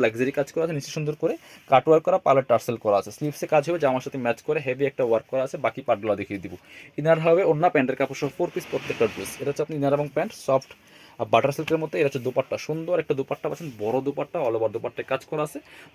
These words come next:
দোপাট্টার দুপাশে কাট ওয়ার্ক করা থাকবে। প্রাইস মাত্র এক হাজার আটশো নব্বই টাকা বিয়াস। পরবর্তী কালেকশন যাবো আমরা। এবার এটা দেখাই, এটার মধ্যে তিনটা কালার অ্যাভেলেবল আছে বিয়াস, অনেক সুন্দর ড্রেস এটা। এই যে চমৎকারভাবে নেক পোর্শনে চমৎকার একটা প্যানেল করা আছে, হেভি এমব্রয়ডারি ওয়ার্কের, আর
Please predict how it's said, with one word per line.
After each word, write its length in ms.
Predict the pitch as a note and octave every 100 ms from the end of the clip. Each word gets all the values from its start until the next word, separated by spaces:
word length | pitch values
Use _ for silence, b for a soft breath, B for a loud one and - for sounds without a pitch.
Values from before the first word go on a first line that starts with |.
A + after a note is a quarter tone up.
| C#3+
দোপাট্টার 360 | D3+ D3+ D#3
দুপাশে 200 | D3 D#3 -
কাট 120 | C3 D#3
ওয়ার্ক 180 | D3+ D3+
করা 120 | E3 E3
থাকবে। 180 | E3+ G3+ D3+
প্রাইস 200 | C#3 C#3+ C#3
মাত্র 160 | B2+ F3+
এক 60 | D3 C3+
হাজার 160 | E3 E3
আটশো 200 | - - D3+
নব্বই 260 | A#2 A2+ B2
টাকা 120 | G#2+ G2+
বিয়াস। 140 | - - C#3
পরবর্তী 320 | D3 D#3 D3+
কালেকশন 260 | D3 B2+ D3+ C3+
যাবো 120 | C#3
আমরা। 120 | C#3+ A#3+ - B B B
এবার 120 | D3 -
এটা 100 | E3 C#3+
দেখাই, 200 | A2 F#2 - _ - - - - - - -
এটার 160 | B2+ D3
মধ্যে 160 | E3 -
তিনটা 240 | F3 F3+ G#3
কালার 200 | F#3 F3+
অ্যাভেলেবল 380 | C#3+ C#3+ D3+ D#3 D3+
আছে 120 | -
বিয়াস, 180 | D3 E3 D#3+
অনেক 100 | D3 -
সুন্দর 280 | F3+ F3 F3+ B2
ড্রেস 220 | A#2+ A#2 A2+
এটা। 140 | - - B B B -
এই 80 | B2
যে 80 | G2 -
চমৎকারভাবে 540 | C#3 D#3+ - E3 D3+ G#3
নেক 120 | C#3+ C#3
পোর্শনে 220 | C#3+ D#3 D#3
চমৎকার 300 | D#3 - D3
একটা 120 | D#3 C3+
প্যানেল 200 | C3 C#3
করা 100 | D3 D3+
আছে, 80 | D#3+ C3
হেভি 160 | B2 B2+
এমব্রয়ডারি 300 | A#2 A#2+ B2+
ওয়ার্কের, 320 | A#2+ A#2 - - B B
আর 80 | B